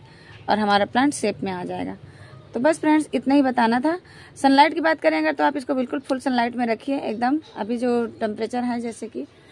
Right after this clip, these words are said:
तब ये इतनी धूप में भी अच्छे से चल जाते हैं। मैंने यहीं पे रखा है जहाँ पर आप मेरे देखिए सारे एडेनियम रखे हैं, यहीं पर ये plant भी रहते हैं।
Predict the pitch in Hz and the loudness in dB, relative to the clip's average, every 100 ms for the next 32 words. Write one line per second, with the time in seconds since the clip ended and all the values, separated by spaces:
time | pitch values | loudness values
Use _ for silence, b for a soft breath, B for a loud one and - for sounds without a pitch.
0 | b 254 269 285 277 233 226 262 254 254 | b -6 -2 -2 -2 -4 -4 -4 -4 -4
1 | 240 285 - 233 - 220 233 208 196 180 | -4 -4 -4 -8 -10 -14 -10 -8 -8 -10
2 | 190 202 180 b b - 254 285 285 294 | -10 -14 -16 b b -4 -2 0 -2 -2
3 | 277 262 262 254 247 247 233 233 233 220 | -4 -4 -4 -4 -4 -6 -6 -6 -6 -8
4 | 233 254 240 233 220 - 220 214 226 226 | -8 -8 -6 -6 -6 -6 -8 -6 -6 -6
5 | 214 240 240 262 - B B B 254 294 | -8 -6 -6 -6 -12 B B B -2 -2
6 | 285 254 240 247 233 233 220 214 - 240 | -2 -2 -2 -4 -4 -4 -4 -4 -4 -2